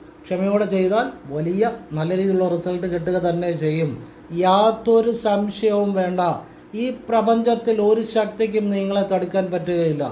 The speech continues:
ഉറച്ച വിശ്വാസം, അതിന-, അതിനെതിരായിട്ട് യാതൊരു പ്രപഞ്ച ശക്തിക്കും നിങ്ങളെ തടുക്കാൻ പറ്റത്തില്ല. നിങ്ങളുടെ ഉള്ളിലെ ഉറച്ച വിശ്വാസം അത് ഈശ്വരനാണ്, അത് ശിവനാണ്. ഉറച്ച വിശ്വാസം എന്ന് വെച്ചാൽ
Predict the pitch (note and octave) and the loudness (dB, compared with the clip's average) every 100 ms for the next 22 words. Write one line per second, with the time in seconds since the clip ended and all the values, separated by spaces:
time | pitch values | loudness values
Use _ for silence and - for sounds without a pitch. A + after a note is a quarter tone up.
0 | - - - F#3 G#3 B3 A#3+ C4 B3 A3+ | -8 -20 -8 0 4 4 2 0 2 2
1 | A#3 A#3 A3+ G#3 B2 - - - - D3+ | 4 4 2 -2 -4 -8 -20 -20 -12 -6
2 | F#3+ F#3 - - E3 G3+ A3 G3+ A3 A3+ | -2 -4 -6 -8 -4 0 0 2 4 4
3 | G#3+ A3 G3 G3 G#3+ A#3 A#3+ A3+ G#3 G3+ | 2 0 0 0 2 2 2 0 0 -2
4 | G#3 G3+ G3+ G#3+ G3+ G3+ F#3+ F#3+ F#3+ F3+ | -4 -6 -8 -6 -4 -2 -2 0 0 0
5 | F3+ F3 E3 D#3 D3+ A#2+ - - - - | -2 0 -2 -2 -4 -8 -16 -20 -20 -20
6 | - C#3+ D#3+ F3+ F3+ F3 F3+ E3+ E3+ F3+ | -12 -4 -2 0 2 2 2 2 0 -2
7 | E3+ D#3+ E3+ D#3+ E3 B2 - - C3+ D3+ | -6 -2 -2 -2 -6 -10 -12 -14 -6 -4
8 | D#3+ F3+ F3+ F3+ E3+ D#3 D3+ D3 D#3 - | -2 -2 -2 -2 0 -2 0 -2 -4 -6
9 | D#3 E3+ D#3 C#3 A#2+ - - - - - | -4 -2 -2 -4 -6 -12 -20 -20 -20 -8
10 | F#3 C4 C4 C#4+ C4 G#3 B3+ B3 B3 A#3+ | -2 -2 0 -2 -2 0 0 2 2 2
11 | G3+ A3 F#3+ | 0 2 2